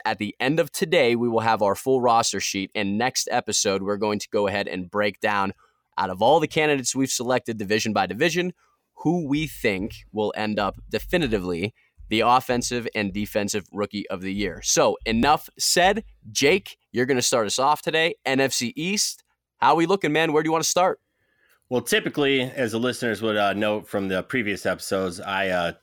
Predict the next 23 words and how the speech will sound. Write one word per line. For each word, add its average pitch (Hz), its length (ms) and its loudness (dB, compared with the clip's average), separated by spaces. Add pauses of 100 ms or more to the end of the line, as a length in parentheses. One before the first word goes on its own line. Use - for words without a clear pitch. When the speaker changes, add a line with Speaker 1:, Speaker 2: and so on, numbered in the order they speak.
(120)
Speaker 2:
go 104 240 0
in 95 160 -2
alphabetical 95 680 -2
order 92 300 -2
as 80 100 -6
far 90 220 -2
as 85 100 -6
the - 80 -10
teams 92 320 -6
in 87 120 -4
that 82 200 -4
division. 85 460 -6
But 78 220 -4
today 131 280 -2
we're 123 140 2
gonna 104 180 0
save 104 320 -2
Dallas 95 340 0
for, 85 280 -2
uh, 78 220 -2
the 87 140 -6
last, 87 480 -2
uh, 76 260 -2